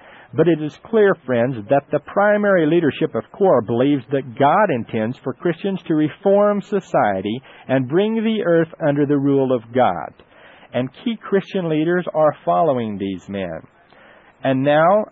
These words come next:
the participants of Coalition of Revival have gotten themselves into a serious fix. On July the second through the fourth, nineteen eighty-six, at the Lincoln Memorial in Washington, D C, over five hundred core delegates,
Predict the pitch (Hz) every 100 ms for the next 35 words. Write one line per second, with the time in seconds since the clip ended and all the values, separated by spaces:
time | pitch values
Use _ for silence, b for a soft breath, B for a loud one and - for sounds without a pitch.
0 | - 117 147 - 151 - 277 - 147 110
1 | 95 92 - - 123 104 101 104 98 95
2 | 95 95 92 101 160 B B B 147 139
3 | 113 165 226 220 233 - 175 143 143 135
4 | 160 160 160 160 - - 139 139 131 -
5 | - _ 120 90 - - _ _ _ B
6 | B B B - 113 117 123 156 180 196
7 | 175 - 160 175 160 143 139 - 131 101
8 | 120 123 - 127 117 113 - 104 - 110
9 | - 123 160 220 185 143 120 131 135 117
10 | 107 120 127 123 110 117 107 113 - -
11 | 92 - _ _ _ _ _ - 143 131
12 | 131 - 160 170 202 151 175 147 117 117
13 | - 165 185 156 127 104 98 92 -